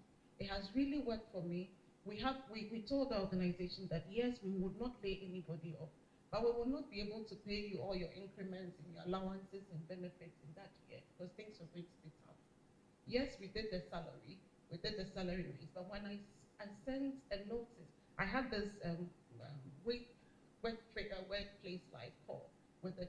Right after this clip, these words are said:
team, and I broke the news to the organization and said, "In this year, this is what will happen to your allowances, and this is what will happen to your salaries." Would you believe that I got so many messages of, "It's okay, Patricia, we understand."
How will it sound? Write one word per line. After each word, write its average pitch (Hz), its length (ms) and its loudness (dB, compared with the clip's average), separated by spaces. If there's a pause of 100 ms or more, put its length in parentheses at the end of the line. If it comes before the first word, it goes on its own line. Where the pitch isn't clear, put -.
(120)
team, 240 240 -2 (480)
and 180 120 0
I 190 80 2 (120)
broke 247 240 6
the 190 80 4
news 190 280 -2
to - 120 -16
the 190 60 -4
organization 180 640 -4
and 170 140 -6 (100)
said, 175 140 -6 (100)
"In 180 200 -6
this 262 160 4 (200)
year, - 140 -12 (380)
this 262 120 8
is 254 160 -4
what 196 240 -4
will 175 80 -4
happen 180 320 -2
to - 160 -12
your - 180 -16
allowances, - 600 -8 (380)
and 180 80 -6
this 208 120 -2
is 208 60 -4
what 185 180 -2
will 180 80 -4
happen 175 300 -4
to - 80 -14
your 156 100 -6
salaries." 170 460 -6
Would 247 160 0
you 330 160 -6
believe - 380 -8 (400)
that 190 80 2
I 190 160 2
got 220 180 -4 (220)
so 285 160 -4
many 208 260 0
messages 185 640 -4
of, 151 160 -2 (260)
"It's 196 160 -8
okay, 247 320 -8
Patricia, - 420 -12 (120)
we 151 100 2
understand." 151 540 -2